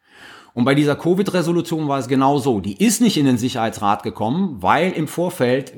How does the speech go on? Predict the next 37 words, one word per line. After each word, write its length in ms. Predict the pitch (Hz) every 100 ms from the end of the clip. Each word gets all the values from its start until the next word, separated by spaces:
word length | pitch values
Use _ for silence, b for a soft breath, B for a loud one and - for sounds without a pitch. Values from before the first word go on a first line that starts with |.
| 113
wie 120 | 139
gesagt, 400 | 131 98 - -
einer 240 | 135 151
der 80 | 131
drei 240 | 113 120
Kandidaten 600 | 139 131 120 117 131 139 127
immer 180 | 151 127
angedeutet 560 | 131 135 120 123 107
hat, 180 | 117 -
er 140 | 117
wird 340 | 104 139 139 110
diesen 360 | 127 135 143
Resolutionstext 1080 | 120 123 104 113 110 120 123 131 - 110 -
nicht 160 | 107 -
zustimmen. 480 | 123 - 78 67 - B B B B B _ _ _
Unter 260 | - 190 214
der 60 | 180
Vermittlung 440 | 160 170 202 185
der 80 | 156
Bundesrepublik 560 | 156 156 135 135 131
Deutschland 340 | - 135 160 165
ist 100 | 131
es 140 | 123
dann 300 | 98 110 185
gelungen, 540 | 165 127 123 151 220 233 _ b b b 127
die 40 |
Resolution 680 | 135 147 143 135 151 165 170
zwei 180 | 147 131
fünf 220 | 160 -
drei 160 | -
zwei 240 | 120 120 113
zu 120 | 123
verabschieden, 800 | - 104 87 - 151 185 240 - _
ohne 280 | 113 135 139
Gegenstimmen, 600 | 113 123 180 - 214 226 -
ohne 260 | 135 123
Veto. 460 | 104 107 185 240 -